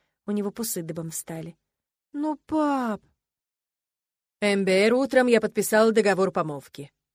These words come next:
сурово проговорил отец. «И я не собираюсь терять деньги на штрафе за его расторжение. Ты выйдешь замуж за Маркуса Норана по окончании академии».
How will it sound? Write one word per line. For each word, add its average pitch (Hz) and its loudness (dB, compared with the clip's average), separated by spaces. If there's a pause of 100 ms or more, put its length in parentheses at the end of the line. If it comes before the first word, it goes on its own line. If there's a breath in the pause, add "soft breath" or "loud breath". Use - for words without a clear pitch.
(100)
сурово 226 -6
проговорил 170 -10
отец. - -16 (460)
«И 202 -4
я 226 4
не 240 6
собираюсь 226 0
терять 190 0
деньги 185 0
на 190 -2
штрафе 196 -2
за 226 2
его 180 2
расторжение. 151 -6 (320)
Ты 208 4
выйдешь 190 4
замуж 185 0
за 180 2
Маркуса 180 -2
Норана 202 0 (180 soft breath)
по 277 -2
окончании 180 0
академии». 147 -6